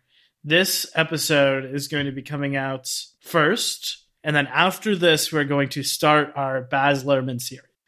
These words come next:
our series about the films and one T V episode of director Baz Luhrmann. <laughs>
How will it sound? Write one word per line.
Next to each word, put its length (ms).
our 200
series 340
about 460
the 100
films 760
and 460
one 300
T 180
V 220
episode 720
of 440
director 640
Baz 400
Luhrmann. 560
<laughs> 100